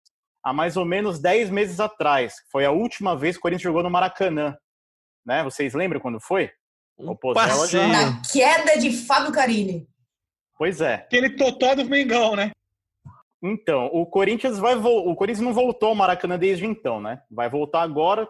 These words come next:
Speaker 1: jogou em três de novembro de dois mil e dezenove contra o Flamengo, tomou quatro a um, Carille caiu. É...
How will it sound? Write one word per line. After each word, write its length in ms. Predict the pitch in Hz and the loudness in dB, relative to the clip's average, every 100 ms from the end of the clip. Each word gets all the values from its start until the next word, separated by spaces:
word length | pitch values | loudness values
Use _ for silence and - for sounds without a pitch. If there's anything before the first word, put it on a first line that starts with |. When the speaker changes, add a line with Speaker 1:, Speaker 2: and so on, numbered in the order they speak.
| 143 | -4
Speaker 1:
jogou 360 | 143 151 156 | -4 -2 0
em 80 | 170 | -2
três 380 | 165 - 190 226 | -2 0 0 0
de 80 | 196 | -2
novembro 480 | 180 135 143 151 143 | -2 -2 -4 -4 -4
de 60 | |
dois 140 | 143 135 | -4 -4
mil 120 | 143 | -6
e 20 | |
dezenove 540 | 123 135 127 127 110 95 _ _ _ - | -6 -6 -2 -2 -4 -10 _ _ _ -10
contra 240 | 139 143 | -10 -6
o 20 | |
Flamengo, 480 | - 131 131 175 185 | -2 -2 -2 -4 -4
tomou 380 | - 156 156 - | -4 -2 -4 -2
quatro 320 | 160 180 175 | -2 0 -2
a 80 | 131 | -2
um, 260 | 139 196 | -2 -4
Carille 380 | 202 151 143 156 | -2 -2 0 -2
caiu. 560 | 156 139 123 131 196 220 _ _ _ _ _ _ | -2 0 0 2 0 -2 _ _ _ _ _ _
É... 580 | 135 143 135 135 127 | -2 0 0 0 0